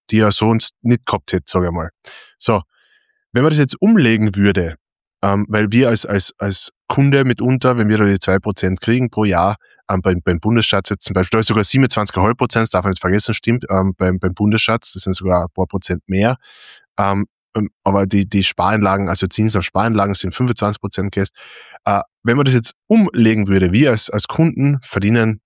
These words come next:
bisschen an den Zinsen, aber am Ende des Tages sind wir wahrscheinlich trotzdem unter der Inflation. Also am Ende des Tages machen wir Minus,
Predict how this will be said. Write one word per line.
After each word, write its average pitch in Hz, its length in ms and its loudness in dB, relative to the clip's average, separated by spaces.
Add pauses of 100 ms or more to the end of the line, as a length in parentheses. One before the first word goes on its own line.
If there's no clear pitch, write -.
(180)
bisschen 107 160 2
an 95 60 2
den 92 100 0
Zinsen, 117 360 2
aber 98 220 2
am 95 140 -2
Ende 101 180 2
des 101 120 -2
Tages 95 280 0
sind 107 120 0
wir 101 80 2
wahrscheinlich 92 340 0
trotzdem 95 380 -4
unter 101 240 -2
der 90 100 0
Inflation. 87 460 -2
Also 85 140 -4
am 85 60 -4
Ende 98 180 0
des 95 120 -2
Tages 92 260 0
machen 92 140 0
wir 95 80 2
Minus, 101 460 2